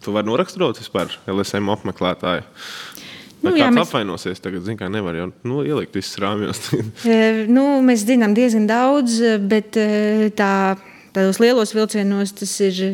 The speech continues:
Speaker 2: divdesmit pieci līdz četrdesmit pieci gadīgs, aktīvs, izglītots rīdzinieks, turīgāks nekā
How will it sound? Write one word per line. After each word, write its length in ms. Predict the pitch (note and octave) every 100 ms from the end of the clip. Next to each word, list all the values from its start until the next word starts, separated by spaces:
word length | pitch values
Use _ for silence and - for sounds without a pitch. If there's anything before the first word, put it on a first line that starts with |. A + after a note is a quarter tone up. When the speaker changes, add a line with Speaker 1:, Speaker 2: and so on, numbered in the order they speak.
| G3+ F#3+
Speaker 2:
divdesmit 480 | F#3+ A3 F#3 G3 G3
pieci 260 | A3 G3+
līdz 140 | F3+ F3+
četrdesmit 500 | G3+ F#3+ F#3 - F#3
pieci 560 | A#3 B3 B3 - - -
gadīgs, 480 | G#3 G3 G#3 G#3 - - - - - - - - - _ _ _ _ - G#3+
aktīvs, 400 | - G#3+ G3+ - A3
izglītots 640 | G#3 G3+ G3 F#3 F#3 - - - - - - -
rīdzinieks, 640 | G#3+ A3+ G3+ G3 G3 G3 - A3
turīgāks 720 | G#3+ G3+ F#3 F3+ F#3 - G#3
nekā 320 | F3+ F#3+